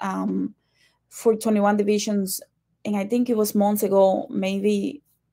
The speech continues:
I'll find it and put the link here. But the dream truly becomes the ultimate teacher.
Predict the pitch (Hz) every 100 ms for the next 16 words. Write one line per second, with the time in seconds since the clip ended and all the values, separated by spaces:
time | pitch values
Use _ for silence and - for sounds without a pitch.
0 | - 202 196 - 202 196 190 180 202 -
1 | 208 196 180 208 208 170 156 151 - _
2 | - - - - 208 - - 208 226 -
3 | 214 294 339 247 233 - _ - 262 269
4 | 285 240 226 247 233 233 220 202 - 226
5 | 233 233 208 - - 247 220 196 -